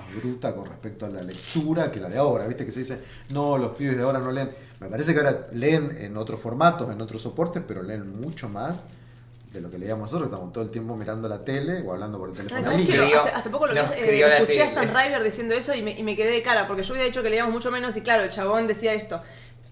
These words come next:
Speaker 2: ¿Qué leemos? Pero se
Speaker 3: Claro.
Speaker 2: lee mucho más, y es
Speaker 1: Sí,
Speaker 2: verdad.
Speaker 1: se lee mucho más. Después está el debate, qué se lee, cómo se lee, bueno, pero le-, leer más leen mucho más los chicos ahora.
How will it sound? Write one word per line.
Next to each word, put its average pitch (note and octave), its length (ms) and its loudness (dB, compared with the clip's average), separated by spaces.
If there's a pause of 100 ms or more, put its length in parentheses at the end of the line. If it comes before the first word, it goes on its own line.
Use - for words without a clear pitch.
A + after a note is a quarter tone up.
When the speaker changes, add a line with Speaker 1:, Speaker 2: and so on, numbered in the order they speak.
(200)
Speaker 2:
¿Qué D4 200 2
leemos? F3 520 -2 (140)
Pero F3+ 140 -6
se F3+ 80 -4
Speaker 3:
Claro. D3 260 8
Speaker 2:
lee E3+ 60 6
mucho G#3+ 200 0
más, A3 220 2
y G3+ 40 0
es G3+ 60 -4
Speaker 1:
Sí, F#3 60 0
Speaker 2:
verdad. E3 240 4
Speaker 1:
se D3 60 6
lee D3 120 4
mucho D#3+ 240 2
más. D#3 360 4
Después F3+ 260 2
está F3+ 140 6
el C#3+ 80 6
debate, C#3 320 2
qué C3 100 -2
se A#2 160 -4
lee, C3+ 300 4
cómo A#2 180 -4
se A2+ 140 -8
lee, C#3+ 160 4
bueno, G#2 240 -2 (280)
pero E2+ 200 -10
le-, F#2 320 -12
leer G#2+ 260 -6
más C#3+ 260 -2
leen A2 240 -4
mucho G2 280 -10
más G#2+ 160 -10
los E2+ 100 -14
chicos F2 320 -16
ahora. A#2+ 240 -14